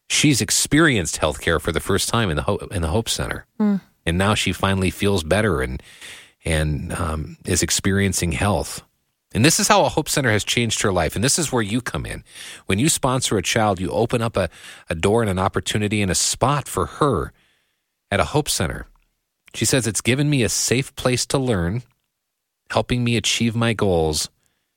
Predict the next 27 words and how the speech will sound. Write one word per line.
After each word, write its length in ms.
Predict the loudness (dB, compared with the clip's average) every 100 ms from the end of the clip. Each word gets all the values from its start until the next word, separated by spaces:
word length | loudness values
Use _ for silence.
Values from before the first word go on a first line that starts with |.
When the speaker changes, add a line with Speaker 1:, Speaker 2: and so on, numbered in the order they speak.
| _ _ _ -6
Speaker 1:
and 100 | -2
offering 380 | -2 0 -2
me 140 | 0 0
the 120 | 2
opportunity 640 | 0 -2 -4 -2 -2 0 -2
to 120 | -4
continue 480 | -4 -4 -2 -2 0
my 160 | 0
education." 680 | -2 -4 -6 -6 -4 -6 -8 -14 _ 0
Speaker 2:
Hmm. 460 | 2 4 2 0 -2 -10 _ _ _ _ -14
Speaker 1:
She 140 | -4 -2
said, 200 | 0 0
"It's 160 | 0
so 160 | 0 0
important 460 | 0 0 0 0 -4
because 300 | -2 -2 -2
they 120 | -4
care 380 | -6 -4 0 2
about 300 | 2 2 2
me, 320 | 0 -2 -6 _ _ _ _ _ _ _ -6
they 160 | -2 -2
encourage 640 | -4 -4 0 2 2 0
me, 320 | 0 2 0 -4 _ _ _ _ _ _ _ _ _
and 120 | -4 -2
they 80 |
love 360 | 0 0 0 -2
me." 280 | -10 -12